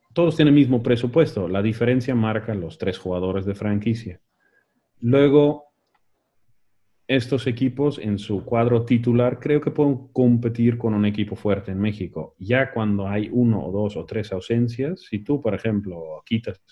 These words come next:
a nosotros, a Jonathan, a Cristian Pavón, a Chicharo, a Alex Catay, a Sasha Clayston, pues ya lo que viene después l-, es m-, es muy diferente que, por ejemplo, un plantel como Tigres cuando quitan a,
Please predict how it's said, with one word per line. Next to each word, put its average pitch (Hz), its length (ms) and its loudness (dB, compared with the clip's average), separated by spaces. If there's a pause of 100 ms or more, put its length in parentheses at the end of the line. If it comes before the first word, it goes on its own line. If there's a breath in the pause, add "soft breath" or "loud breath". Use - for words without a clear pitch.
(160)
a 87 100 -20
nosotros, 90 520 -10
a 87 80 -8
Jonathan, 90 720 -2
a 80 160 -20
Cristian 98 460 -10
Pavón, 92 560 -4 (1000)
a 80 120 -10
Chicharo, 98 560 -4 (500)
a 90 100 -14
Alex 92 220 -8
Catay, 101 540 -4
a 82 80 -10
Sasha 90 320 -8
Clayston, 104 540 -4
pues 90 160 -12
ya 98 360 -4
lo 92 220 -6
que 92 120 -6
viene 117 280 0
después 113 640 -2
l-, 104 280 -4 (120)
es 120 160 2
m-, 120 540 6 (120)
es 127 140 0
muy 139 180 8
diferente 120 800 2
que, 87 480 -4
por 90 140 -4
ejemplo, 101 600 -2
un 101 200 0
plantel 101 420 -2
como 104 300 -2
Tigres 120 420 2
cuando 87 480 -10
quitan 110 340 -4
a, 80 300 -8